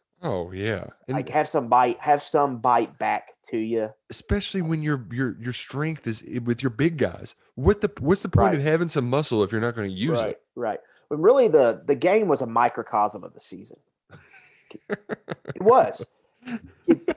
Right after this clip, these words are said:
Speaker 2: K-, Kentucky on offense, they pushed people around, they moved the ball, their run game looked good. They couldn't pass the <laughs> ball worth a lick.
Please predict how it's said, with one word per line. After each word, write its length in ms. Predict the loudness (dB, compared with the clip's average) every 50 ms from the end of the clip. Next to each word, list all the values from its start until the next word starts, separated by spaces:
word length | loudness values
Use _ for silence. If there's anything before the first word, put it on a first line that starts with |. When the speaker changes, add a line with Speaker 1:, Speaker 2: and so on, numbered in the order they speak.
| -2 -2
Speaker 2:
K-, 100 | -4 -4 -4 -14 -20 _ _ _ 0
Kentucky 680 | 0 0 4 4 4 4 4 2 -6 -8 -8 -10 -12 _ _ _ _ _ _ _ _ _ _ -2 0
on 100 | 2 4
offense, 720 | 6 6 6 4 4 -2 -4 -4 -4 -8 -12 -16 -18 -18 _ _ _ _ _ _ -4
they 160 | -2 -2 -2
pushed 280 | 2 4 4 4 4 2
people 220 | -2 0 2 2
around, 300 | 2 4 4 2 2 0
they 100 | 0 -2
moved 220 | -2 -2 -2 -2 -2
the 40 | 0
ball, 260 | 2 4 4 4 2
their 120 | 0 0
run 200 | 0 0 -2 0
game 200 | -2 -2 -2 -2
looked 220 | -4 -4 -4 -4 -8
good. 300 | -10 -8 -10 -12 -14 -16 _ _ _ _ _ _ _ _ _ _ _ _ _ _ _ _
They 100 | -6 -6
couldn't 320 | -4 0 2 2 2 0 -2
pass 280 | 0 0 0 0 -2
the 60 | -8 -8
<laughs> 0 |
ball 180 | -4 -4 0 2
worth 280 | 2 2 2 0 -2 -2
a 40 |
lick. 420 | 2 4 4 4 4 2 -4 -6